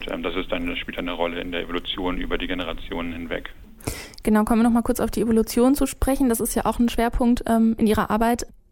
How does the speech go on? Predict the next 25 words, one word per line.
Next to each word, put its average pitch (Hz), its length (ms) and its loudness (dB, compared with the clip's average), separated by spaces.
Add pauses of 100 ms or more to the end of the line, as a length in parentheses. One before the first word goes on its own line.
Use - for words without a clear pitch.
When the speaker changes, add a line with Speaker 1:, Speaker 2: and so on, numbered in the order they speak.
(140)
Speaker 2:
Jetzt 233 300 2
kann 269 460 6
mein 226 640 6
oder 226 160 2
ein 226 180 4
Immunsystem 277 640 6
gang-, 233 300 2
dank 233 220 4
der 214 180 4
passenden 226 420 4
Gene 233 280 4
gut 233 220 0
auf 214 200 0
einen 220 100 6
bestimmten 214 340 4
Keim 220 300 2
reagieren 254 460 2
und 208 140 0
der 214 120 2
Körper 214 560 2
wird 220 160 2
nicht 202 180 0
krank 240 480 2
und, 220 440 6
äh, 214 180 4